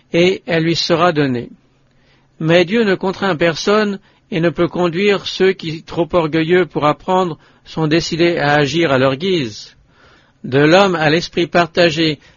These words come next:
qui suit sa propre volonté, tout en prétendant faire celle de Dieu, il est écrit, « Que cet homme-là ne s'attende point à recevoir quelque chose de la part du Seigneur. » Dieu avait choisi Moïse et placé sur lui son esprit.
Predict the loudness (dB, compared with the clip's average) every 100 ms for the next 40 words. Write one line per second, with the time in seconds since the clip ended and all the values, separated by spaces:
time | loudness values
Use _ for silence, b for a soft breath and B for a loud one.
0 | b -8 -8 -4 -4 -2 -2 0 0 2
1 | 0 2 2 0 -2 -2 -2 -4 -12 b
2 | b -12 -2 0 0 -2 0 0 2 2
3 | 0 -6 -2 0 0 -2 0 2 2 0
4 | -2 0 0 -2 -4 b b b -2 2
5 | 2 0 -4 -4 -4 -4 -6 _ _ _
6 | b b b b -8 -2 -2 0 0 0
7 | 2 2 2 2 -4 -6 -4 -4 -2 -4
8 | -4 -2 -2 -2 -2 -2 -2 -2 0 0
9 | -2 -4 -2 -4 -2 0 0 0 -2 -2
10 | -2 -2 -2 -2 -8 -6 -4 -2 -4 -8
11 | -14 _ _ _ b b b -8 0 2
12 | 4 2 2 0 0 -2 0 -2 0 0
13 | 0 -2 -4 -8 -4 -4 -4 -2 -4 -2
14 | -2 -2 -4 -4 -4 -4 -6 -8 -8 -8